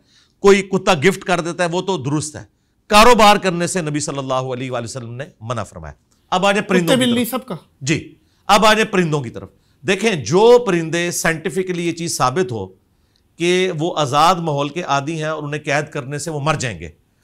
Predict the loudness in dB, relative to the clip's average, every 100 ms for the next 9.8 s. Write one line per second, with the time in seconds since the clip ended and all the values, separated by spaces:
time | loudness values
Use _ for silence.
0 | _ _ -4 -4 -2 -2 -4 -4 -4 -4
1 | -8 -8 -10 -10 -14 -18 -20 _ _ -10
2 | -10 -12 -12 -16 -20 _ _ _ 4 6
3 | 8 6 4 -4 -10 -14 _ _ -2 4
4 | 6 6 4 2 4 6 6 4 2 2
5 | 2 2 4 6 4 0 -4 -12 _ _
6 | _ _ -4 -2 0 0 0 0 -4 -2
7 | -2 -2 -2 2 2 2 2 0 0 4
8 | 6 6 4 -2 -4 2 4 4 2 -6
9 | -8 -16 _ _ -4 -2 -2 -8